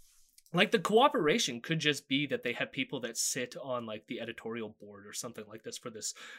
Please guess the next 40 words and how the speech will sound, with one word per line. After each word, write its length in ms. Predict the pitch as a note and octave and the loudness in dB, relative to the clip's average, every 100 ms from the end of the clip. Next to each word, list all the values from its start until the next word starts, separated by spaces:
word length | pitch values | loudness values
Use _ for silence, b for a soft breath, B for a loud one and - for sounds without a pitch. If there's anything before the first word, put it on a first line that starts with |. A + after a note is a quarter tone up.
| B | B
journal, 380 | - D3 G#2 A#2+ | 2 2 2 -2
even 220 | D#3+ D#3 | 2 4
though 180 | D3 C#3 | 4 6
it's 180 | C#3+ - | 4 6
a, 220 | C3+ B2 - B B | 6 6 2 B B
an 120 | D#3+ | 4
open 260 | F3 E3 E3 | 6 4 6
access 360 | C#3+ D#3 C#3 - | 6 4 -2 -6
peer 220 | - B2 | -4 -4
review 200 | A#2 A2 | -4 -8
journal. 320 | A2 G#2 - _ - | -8 -10 -14 _ -6
But 160 | E3 A3 | 2 6
it 80 | D4 | 8
also 240 | G#4 B3 | 8 6
means 200 | B3 A#3+ | 0 2
that, 120 | C4 | 2
like, 240 | A3+ B3 A3 G#3 - | 4 2 0 -10 2
it's, 300 | G#3+ - - b b b b - | 2 2 -2 b b b b -10
uh, 220 | A3+ A3 | -8 -4
some 360 | E3+ - A3 C4+ | 0 8 10 10
of 100 | A3+ | 6
the, 140 | A3 | 2
some 200 | - A3 | 4 6
of 80 | B3 | 6
the, 260 | A#3 G#3 E3+ | 6 2 0
the 160 | D#3+ D#3+ | 4 6
names 300 | D#3+ E3 C#3+ | 6 4 0
listed 320 | E3 - E3+ | -2 0 2
here, 140 | G#3+ | 2
like 160 | G3+ C#3 | 2 -2
the 100 | B2 | -2
Royal 220 | C3 E3+ | -2 0
Military 420 | C3+ C#3 - B2+ | -2 -4 -2 -2
College, 400 | A#2 B2 F3+ E3 | -2 -4 -4 -4
is 140 | D#3+ E3 | -2 2
an 100 | D#3+ | 2
educational 720 | E3 D3+ E3 F#3 C3+ G#2 - _ _ C#3+ | 2 0 2 2 -2 -6 -12 _ _ -10
institution. 640 | A#2+ - A2+ A#2 - G2+ - D3 | -8 -6 -8 -8 -8 -12 -12 -4
And 100 | C#3 | 0
so 300 | D3 C#3 | 4 4